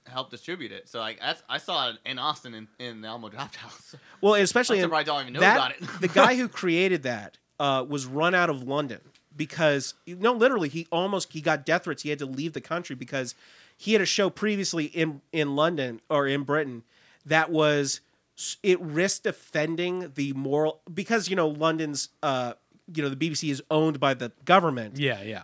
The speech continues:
Speaker 2: The government responds to complaints by the people instead of the, you know, the company saying, "Go fuck yourself."
Speaker 3: Right.
Speaker 2: <laughs> As long as the ads, ad-, uh, advertisers don't leave us, we're fine. But, um, he had done an episode of a show at the time in the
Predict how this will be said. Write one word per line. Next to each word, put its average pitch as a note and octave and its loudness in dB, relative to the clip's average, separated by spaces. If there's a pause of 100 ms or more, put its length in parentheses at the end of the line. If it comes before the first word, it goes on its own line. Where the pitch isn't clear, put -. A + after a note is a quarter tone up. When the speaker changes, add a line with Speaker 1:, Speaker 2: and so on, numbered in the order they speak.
Speaker 2:
The D#3+ -4
government G3 6
responds E3 0
to D#3 -4
complaints D3 0
by C#3+ 2
the B2 -4
people C3+ -6
instead D3 -2
of C3 -2
the, C3 -8
you B2 -10
know, B2 -8
the A2+ -14
company B2+ 0
saying, A#2 -8 (240)
"Go B2+ -14
fuck C#3+ -4
yourself." A#2 -10 (200)
Speaker 3:
Right. A#2+ 0 (300)
Speaker 2:
<laughs> - -20
As D3+ -4
long F#3 2
as E3 0
the C#3+ 0
ads, E3+ 8
ad-, E3 4
uh, E3 -2
advertisers D3+ 0
don't B2+ -4
leave B2+ -4
us, C3 -4
we're B2 -6
fine. C3+ -4 (460)
But, D#3+ 6
um, D3 4
he - -2
had G#3 4
done F3+ 4
an E3 0
episode D3 -2
of C#3+ -4
a C3+ -4
show C#3 0 (480)
at D#3+ 0
the D#3 -6
time F#3+ 0
in C#3+ -2
the C#3 -4